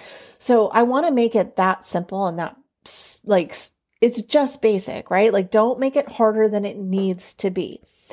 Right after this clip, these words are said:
One of the quickest ways to do this is literally just take a deep breath. Imagine divine light pouring in. Again, ask your guides and angels to surround you.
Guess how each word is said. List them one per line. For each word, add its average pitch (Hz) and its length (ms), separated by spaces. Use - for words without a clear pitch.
One 240 260
of 349 180
the 269 200
quickest 359 520
ways - 600
to 262 140
do 214 220
this 170 280
is 214 220
literally 262 640
just - 300
take 240 240
a 311 40
deep 294 200
breath. 185 300
Imagine 214 500
divine 180 440
light 240 240
pouring 226 380
in. 190 180
Again, 240 340
ask 226 320
your 240 100
guides 220 220
and 214 80
angels 196 340
to 214 80
surround 190 360
you. 190 240